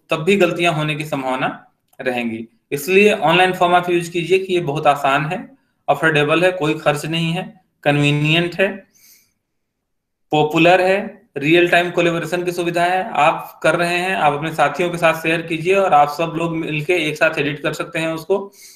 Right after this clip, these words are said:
अच्छा, जितने भी Android users हैं, उन सबके पास email account है, चाहे वो Gmail account हो, चाहे कोई और email account हो। और साथ ही ये जो forms हैं, ये accessible across the devices, Laptop पे, इसके साथ साथ mobile पे,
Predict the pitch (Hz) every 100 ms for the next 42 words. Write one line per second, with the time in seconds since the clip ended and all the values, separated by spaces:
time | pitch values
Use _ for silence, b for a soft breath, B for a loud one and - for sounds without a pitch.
0 | B B B _ _ - _ _ _ _
1 | _ _ _ _ _ _ 151 139 143 147
2 | 139 147 170 196 196 196 170 170 180 180
3 | 180 180 196 196 196 180 170 170 190 190
4 | 185 175 185 180 180 175 180 185 165 160
5 | 151 151 170 175 170 170 185 185 175 160
6 | 151 135 127 120 113 117 117 120 - -
7 | _ _ _ _ _ - - 143 165 160
8 | 165 165 208 202 196 196 196 - 160 196
9 | 202 196 196 190 156 156 175 190 208 202
10 | - 156 190 202 202 160 143 123 - 120
11 | - _ _ - 143 156 151 196 196 196
12 | 202 202 202 - - - 175 175 170 185
13 | 180 165 160 170 202 202